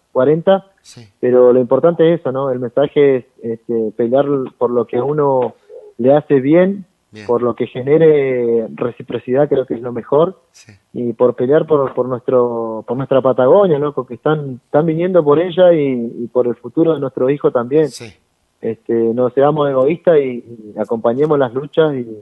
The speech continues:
Speaker 1: y reivindiquemos todas la-, las luchas que creamos que son, que son buenas, que son para el pueblo.
Speaker 2: Qué gran.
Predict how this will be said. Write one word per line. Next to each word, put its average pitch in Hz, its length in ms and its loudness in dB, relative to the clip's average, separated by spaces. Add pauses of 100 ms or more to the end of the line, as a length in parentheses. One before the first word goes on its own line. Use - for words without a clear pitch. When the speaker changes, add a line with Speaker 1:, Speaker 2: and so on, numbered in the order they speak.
(460)
Speaker 1:
y 120 80 -4
reivindiquemos 120 760 0 (320)
todas 165 240 4
la-, 123 400 0 (340)
las 117 200 -4
luchas 143 280 -2
que 110 200 -6
creamos 127 420 -2
que 113 120 -6
son, 131 380 -6 (460)
que 113 140 -4
son 127 260 -4
buenas, 165 360 0
que 123 100 -4
son 143 200 -4
para 127 140 0
el 110 80 -4
pueblo. 170 260 0 (320)
Speaker 2:
Qué 123 220 -16
gran. 95 260 -18